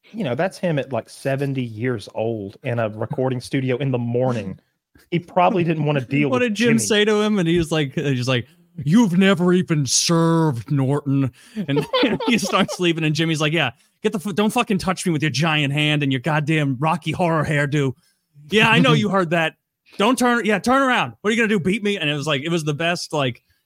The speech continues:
Speaker 2: little guy who's very charismatic and funny and is gonna smoke anyone in a verbal little, uh, sparring match versus a guy who was very used to i-, physically intimidating people to get what he wants.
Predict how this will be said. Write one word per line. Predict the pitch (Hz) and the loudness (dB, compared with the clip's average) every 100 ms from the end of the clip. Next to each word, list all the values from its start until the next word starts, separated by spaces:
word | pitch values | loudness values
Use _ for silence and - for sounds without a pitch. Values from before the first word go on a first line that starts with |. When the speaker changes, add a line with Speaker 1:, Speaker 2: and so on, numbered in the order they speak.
| _ | _
Speaker 2:
little | 139 156 175 170 | -2 0 2 0
guy | 160 151 151 147 | 0 0 0 2
who's | 147 135 123 | 0 0 -2
very | 135 135 131 | -2 -2 -2
charismatic | 143 131 123 127 123 127 135 | -2 -2 -2 -2 -2 -2 -4
and | 120 | -6
funny | - 127 131 127 | -4 -2 0 0
and | 123 | -2
is | |
gonna | 120 123 | -2 -4
smoke | 123 - 123 123 | -2 -2 -2 -2
anyone | 135 127 127 127 | -2 0 0 0
in | 123 | -2
a | |
verbal | 117 123 123 123 120 - _ | -2 -4 -2 -2 -4 -8 _
little, | 131 120 113 113 _ _ _ _ - - | -4 -4 -4 -8 _ _ _ _ -20 -14
uh, | 113 107 107 - | -12 -12 -14 -14
sparring | - - 127 131 131 143 | -10 -4 -2 0 0 0
match | 135 139 - - _ _ - | 0 -2 -6 -14 _ _ -6
versus | 131 151 139 | 0 0 0
a | 147 | 0
guy | 131 131 127 127 | 0 0 0 0
who | 120 131 | 0 0
was | 127 120 | 0 -2
very | 117 117 147 139 139 | -6 -2 0 2 2
used | 131 135 - | 2 0 -2
to | 143 120 - | -6 -6 -6
i-, | 127 - | -6 -4
physically | 131 135 135 135 | -2 -2 -2 -2
intimidating | 117 - 131 135 135 139 | -2 -2 -2 0 0 0
people | 131 143 143 131 | 0 -2 0 -2
to | |
get | 120 131 127 | -2 -4 -2
what | 127 | -2
he | |
wants. | 117 117 131 - | -2 0 -2 -4